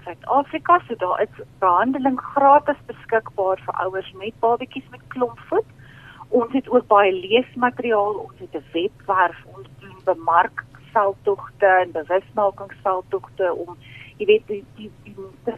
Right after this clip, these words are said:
versprei en die boodskap te buite te kry dat daar behandeling beskikbaar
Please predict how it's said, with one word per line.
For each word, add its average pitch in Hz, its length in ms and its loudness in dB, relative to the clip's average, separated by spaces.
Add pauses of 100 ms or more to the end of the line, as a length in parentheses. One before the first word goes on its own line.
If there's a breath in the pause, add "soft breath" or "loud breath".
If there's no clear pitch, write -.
versprei 175 580 0
en 160 60 -16
die 170 120 -18
boodskap 175 440 -6
te 190 80 -4
buite 165 380 -2
te 175 120 -14
kry 170 240 -6
dat 160 140 -8
daar 165 120 -6
behandeling 160 540 -4
beskikbaar 147 680 -10